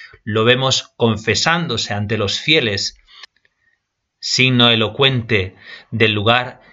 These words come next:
que considera el Papa tiene que ocupar este sacramento en la vida del cristiano. La importancia de la misericordia para el Papa Francisco quedó subrayada de una manera muy particular al proclamar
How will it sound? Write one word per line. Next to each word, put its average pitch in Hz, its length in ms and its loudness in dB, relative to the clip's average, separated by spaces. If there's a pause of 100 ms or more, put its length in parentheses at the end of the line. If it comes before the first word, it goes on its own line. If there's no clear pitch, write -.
(160)
que 120 120 -2
considera 127 540 2
el 131 120 -6
Papa 135 320 0
tiene 139 320 -2
que 127 100 -4
ocupar 123 420 0
este 117 240 -6
sacramento 117 680 0
en 110 40 4
la 113 100 4
vida 113 200 4
del 95 200 -2
cristiano. 92 720 -2 (1500)
La 120 120 2
importancia 135 720 0
de 123 100 4
la 117 100 0
misericordia 117 840 0
para 104 160 0
el 101 80 -6
Papa 120 260 2
Francisco 127 800 -2 (300)
quedó 127 240 2
subrayada 123 760 2
de 120 60 0
una 117 160 2
manera 113 340 4
muy 147 240 -2
particular 123 840 -2
al 113 200 -2
proclamar 113 680 0